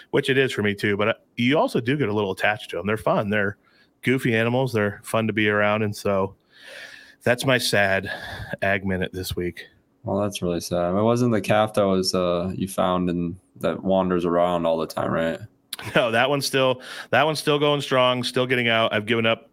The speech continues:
Speaker 1: trying to keep it in. I just shut the door to the barn so it doesn't walk out on the farm.
Speaker 2: Oh, he's
Speaker 1: But
Speaker 2: a little
Speaker 1: it's
Speaker 2: cutie.
Speaker 1: Oh yeah, he's a little, he's a little stud. He's just waiting to get his, his brother has a broken leg, so that's why he's penned up right now with his mom, and he's just, like,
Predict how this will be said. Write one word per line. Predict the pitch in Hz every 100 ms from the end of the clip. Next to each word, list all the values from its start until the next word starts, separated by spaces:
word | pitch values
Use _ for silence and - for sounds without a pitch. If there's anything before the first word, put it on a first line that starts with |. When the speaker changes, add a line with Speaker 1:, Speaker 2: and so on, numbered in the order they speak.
| _ _
Speaker 1:
trying | - 117 113
to |
keep | - 120
it | 104
in. | 104 101
I | 101
just | 107 -
shut | 113 -
the |
door | 104 107 104
to |
the | 98
barn | 104 101 101
so | 110 98
it |
doesn't | 95 101 95
walk | 98 95 101
out | 95
on | 95
the |
farm. | 90 90 87 90 - _ _ _ _ _
Speaker 2:
Oh, | 85 82 82 98 - _
he's | 135
Speaker 1:
But | 147
Speaker 2:
a | 123
little | 90
Speaker 1:
it's | 92 -
Speaker 2:
cutie. | 95 87 87 90 _ _ _
Speaker 1:
Oh | 117 107
yeah, | 98 92 -
he's | - 117
a | 104
little, | 104 98
he's | 95 117
a | 110
little | 110
stud. | 104 - 101 98 98
He's | 110
just | 127 120
waiting | 113 113 104
to |
get | 104 101 - - - -
his, | 107 95 92 -
his | 117
brother | 95 107 120 107
has | 104 101
a |
broken | 95 110 110 98
leg, | 101 104 98
so | - 104
that's | 104 110
why | 101
he's | 98
penned | - 107 104
up | 101 104
right | 92
now | 92 95 95
with | 95
his | 92
mom, | 98 101 98 95 - - - -
and | 95
he's | 98
just, | 98 -
like, | 104 92 90 -